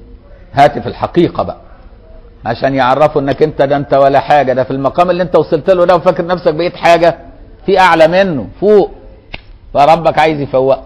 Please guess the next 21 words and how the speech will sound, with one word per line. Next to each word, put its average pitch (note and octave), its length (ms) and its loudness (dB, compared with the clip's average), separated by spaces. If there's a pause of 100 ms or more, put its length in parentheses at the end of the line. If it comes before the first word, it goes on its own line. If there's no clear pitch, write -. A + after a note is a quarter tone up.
(120)
سبحانه A#2+ 340 -10
وتعالى، A2 180 -8
يريد C#3 300 -2
ان C3 200 -4
يفوقه، A#2 460 -6 (1500)
لانه C3+ 560 -4
ايه؟ D3 220 -4
خ-، - 240 -2
شطح، - 560 -2 (640)
واللي B2+ 300 -2
يشطح D#3 520 -2 (500)
لازم C3+ 540 -2 (320)
يتنطح C#3 720 -6 (520)
علشان A#2 420 -6
يرجع C#3 380 -2
تاني C3+ 540 -4
للحقيقة C#3 680 -6 (760)
ان C3 120 -2
هو E3 260 6
ولا F3+ 180 6
حاجة. D#3 520 2